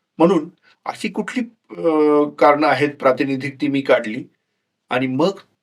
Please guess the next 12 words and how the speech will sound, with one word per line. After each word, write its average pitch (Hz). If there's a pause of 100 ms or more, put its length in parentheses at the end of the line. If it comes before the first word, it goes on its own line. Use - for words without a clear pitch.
(420)
त्यावरती 156
आज 123
मी 135
बोलणार 139
आहे. - (540)
पहिलं 170
कारण 165
असतं, 143 (480)
वाचायला 156
वेळ 139
मिळत 92
नाही. -